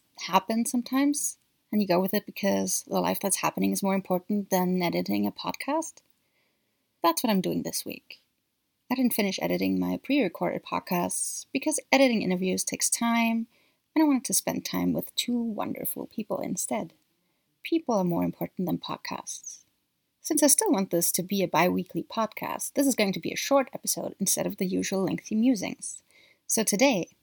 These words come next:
I'll just tell you something about myself. You'll know that if you know me well, but otherwise, probably not. For me, relationships are my first priority.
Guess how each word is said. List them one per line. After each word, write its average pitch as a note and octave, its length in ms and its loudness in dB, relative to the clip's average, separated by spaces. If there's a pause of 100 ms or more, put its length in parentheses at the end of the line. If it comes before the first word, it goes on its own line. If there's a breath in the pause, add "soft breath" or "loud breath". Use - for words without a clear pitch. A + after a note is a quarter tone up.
I'll C#4 100 4
just - 220 0
tell F#3 160 2
you F#3 80 0
something F3+ 280 -2
about - 160 -4
myself. - 380 -4 (1040)
You'll D#4 120 6
know G3+ 140 6
that F3+ 300 2
if F3+ 120 -2
you F#3 100 2
know F3+ 100 4
me F3+ 140 2
well, F3+ 480 0
but B3+ 160 0
otherwise, F4 560 0 (140)
probably E4 320 2
not. - 240 -4 (960)
For G#3+ 80 2
me, C#4+ 280 4 (140)
relationships G#3+ 720 -4
are F#3+ 160 0
my F#3 180 2
first - 360 -4
priority. D#3+ 500 -4